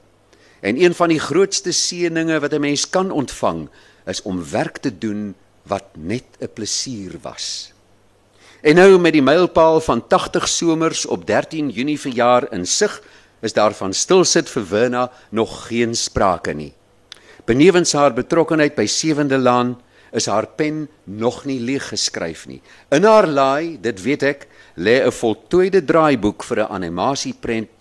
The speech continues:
van Liewe Heksie. Min mense kan met soveel genoegdoening terugkyk op 'n ryk, bevredigende loopbaan in 'n bedryf waar 'n mens se werk eintlik jou liefhebbery is. Werner se algehele toewyding,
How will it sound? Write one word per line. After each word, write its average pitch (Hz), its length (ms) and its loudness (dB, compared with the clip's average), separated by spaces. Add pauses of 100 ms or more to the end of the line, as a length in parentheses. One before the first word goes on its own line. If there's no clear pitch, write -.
(240)
van 98 300 -8
Liewe 92 240 -4
Heksie. 85 480 -6 (1200)
Min 208 240 6
mense 190 380 6
kan 165 200 2
met 151 200 0
soveel 185 640 -2
genoegdoening 117 960 -4
terugkyk - 580 -4 (300)
op - 180 -2
'n 123 40 2
ryk, 127 600 -2
bevredigende 185 800 -4
loopbaan 107 580 -2
in 101 140 -4
'n 92 60 -6
bedryf 143 480 -2 (260)
waar 147 220 6
'n 151 60 4
mens 165 320 0
se 139 120 -2 (140)
werk - 380 -6 (140)
eintlik 139 420 -6
jou 107 200 -4
liefhebbery 90 840 -4
is. - 340 -14 (760)
Werner 165 420 6
se 160 140 2
algehele 165 640 2
toewyding, 175 680 -2